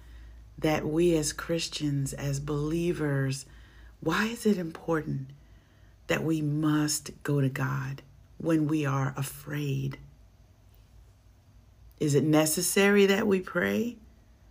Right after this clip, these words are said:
Do we really need to get in the Word? Now, I know many of us listening say,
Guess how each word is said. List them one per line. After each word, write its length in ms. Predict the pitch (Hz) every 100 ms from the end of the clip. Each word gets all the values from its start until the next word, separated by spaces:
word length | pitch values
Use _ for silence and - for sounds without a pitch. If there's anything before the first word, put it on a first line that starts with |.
| - -
Do 120 | - 196
we 120 | 180
really 460 | 151 160 170 180
need 220 | 185 190 196
to 100 | 180
get 180 | 190
in 140 | 185 185
the 80 | 180
Word? 280 | 185 185
Now, 200 | 165 151
I 100 | 151
know 420 | 165 143 135 143 131 - - - -
many 300 | 147 147 139
of 140 | 127
us 400 | 127 131 135 - - - -
listening 680 | - 147 143 143 131 123 131 - -
say, 360 | - - 143 147